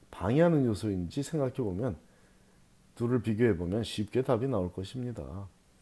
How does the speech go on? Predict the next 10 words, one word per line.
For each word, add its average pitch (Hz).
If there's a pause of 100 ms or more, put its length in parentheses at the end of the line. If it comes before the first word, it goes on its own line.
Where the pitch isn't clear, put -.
(320)
모든 95
학생들에게 123
동일하게 123
적용되는 110
정답이 104
아닐 143
수는 95
있지만 85 (680)
제 175
의견은 104